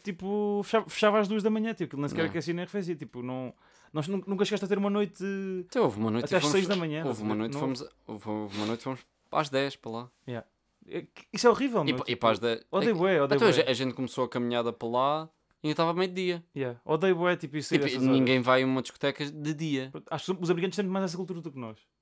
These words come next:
Speaker 2: Sim,
Speaker 1: De,
Speaker 2: sim, sim, sim,
Speaker 1: de
Speaker 2: sim.
Speaker 1: jantar
Speaker 2: Eu acho que
Speaker 1: às
Speaker 2: isto
Speaker 1: cinco, às seis e, tipo, e às duas está
Speaker 2: Mas mesmo os
Speaker 1: despachado.
Speaker 2: espanhóis, não sei até que ponto é que fazem essa
Speaker 1: Os espanhóis
Speaker 2: vida.
Speaker 1: são loucos, mano. Os espanhóis, os
Speaker 2: É?
Speaker 1: espanhóis são, são como os portugueses, mas ainda mais loucos.
Speaker 2: É?
Speaker 1: Yeah. Aquilo, aquilo assim,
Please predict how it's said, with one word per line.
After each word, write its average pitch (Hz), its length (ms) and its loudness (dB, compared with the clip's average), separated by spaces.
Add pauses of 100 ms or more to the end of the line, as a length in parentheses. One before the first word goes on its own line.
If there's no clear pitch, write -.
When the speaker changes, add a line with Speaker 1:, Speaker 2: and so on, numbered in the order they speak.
(140)
Speaker 2:
Sim, 185 160 0
Speaker 1:
De, 185 60 0
Speaker 2:
sim, 196 120 -2
sim, 175 220 -2
sim, 165 200 -2
Speaker 1:
de 139 100 -2
Speaker 2:
sim. 127 60 -4
Speaker 1:
jantar - 240 -4
Speaker 2:
Eu 185 120 8
acho 143 100 6
que 139 60 4
Speaker 1:
às 127 80 0
Speaker 2:
isto - 80 -4
Speaker 1:
cinco, 170 240 0
às 139 120 0
seis 180 240 0
e, 165 60 -6
tipo, 160 300 -2
e 160 80 2
às 147 100 2
duas 160 100 -2
está 151 140 0
Speaker 2:
Mas 170 100 -2
mesmo 208 180 4
os 143 40 4
Speaker 1:
despachado. 127 220 0
Speaker 2:
espanhóis, 113 260 2
não 123 80 -2
sei 123 200 -2
até 123 120 -6
que 117 80 -12
ponto 127 260 -4
é 127 60 -4
que - 140 -18
fazem 123 280 0
essa 120 120 -4
Speaker 1:
Os - 60 -12
espanhóis 170 220 4
Speaker 2:
vida. 165 120 0
Speaker 1:
são 147 80 0
loucos, 139 240 2
mano. 123 160 -6
Os 120 60 -12
espanhóis, 156 280 -4
os - 80 -8
Speaker 2:
É? - 40 -6
Speaker 1:
espanhóis 170 240 0
são, 185 120 -8
são 170 140 -8
como 160 80 -6
os 151 80 -8
portugueses, 160 200 -6 (120)
mas - 80 -8
ainda 156 180 -2
mais 135 160 -4
loucos. 117 320 -10
Speaker 2:
É? 120 160 -6 (260)
Speaker 1:
Yeah. 123 220 -4
Aquilo, 226 200 -4
aquilo 226 180 -2
assim, 226 220 -4